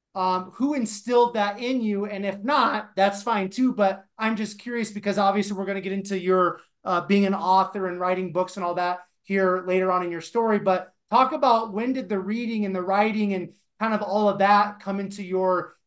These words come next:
being and existence, and who influenced that, if there was an influence?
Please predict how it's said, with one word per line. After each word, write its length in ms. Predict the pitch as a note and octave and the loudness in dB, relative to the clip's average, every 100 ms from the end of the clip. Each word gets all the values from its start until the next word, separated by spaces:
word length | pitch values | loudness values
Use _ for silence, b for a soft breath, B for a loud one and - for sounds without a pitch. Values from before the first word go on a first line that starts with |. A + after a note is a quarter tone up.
| D#3 C3+ | -18 0
being 400 | G#3 A3 G#3 F#3 | 2 2 0 -2
and 120 | F3 | -6
existence, 680 | D3+ C#3 A3 G#3+ G3+ F3+ F#3+ | -10 -6 -6 -4 -6 -4 -4
and 200 | F3 D#3+ _ _ | -6 -8 _ _
who 200 | A3+ A#3+ | 0 4
influenced 560 | A3+ G#3+ G3+ G3 F#3 - | 6 6 4 -2 -2 0
that, 260 | F#3+ G3+ | 0 2
if 140 | G3+ F#3+ | -2 -4
there 140 | F#3 | -4
was 220 | F3 F3 | -2 -4
an 80 | E3 | -4
influence? 800 | E3 D#3 D3+ B2+ A#2 _ - | -8 -8 -10 -12 -14 _ -20